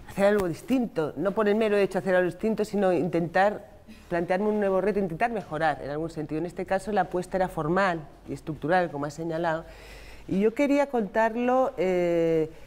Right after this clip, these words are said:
mezclar planos y tiempos un poco para mostrar esto, ¿no? Cómo, cómo, cómo, eh, las diferencias, es decir, cómo en cada época había un, una diferente vivencia de lo que eran los valores, etcétera. Y, y, y paso,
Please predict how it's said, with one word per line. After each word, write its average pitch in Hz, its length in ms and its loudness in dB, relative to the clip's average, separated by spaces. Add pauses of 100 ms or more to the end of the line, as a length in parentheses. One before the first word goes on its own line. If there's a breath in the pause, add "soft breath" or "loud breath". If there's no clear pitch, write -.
(400 loud breath)
mezclar 254 460 0 (160)
planos 247 320 0
y 208 80 -4
tiempos 226 400 -2
un 208 80 -2
poco 233 240 0
para 220 180 2
mostrar 202 420 0
esto, 185 380 -2
¿no? 196 220 -2
Cómo, 185 260 0
cómo, 185 280 -2
cómo, 180 260 -2 (300)
eh, 127 520 0
las 147 180 -2
diferencias, 175 440 0
es 170 180 0
decir, 151 380 0
cómo 170 160 0
en 165 60 0
cada 180 260 2
época 175 260 -2
había 175 220 2
un, 165 260 0
una 160 220 0
diferente 160 680 0 (1000 loud breath)
vivencia 185 520 2
de 156 60 -2
lo 151 100 -4
que 151 60 -4
eran 151 100 -4
los 151 100 -2
valores, 151 600 -2
etcétera. 170 480 -4
Y, 185 400 0
y, - 40 2
y 202 60 0
paso, 220 480 -2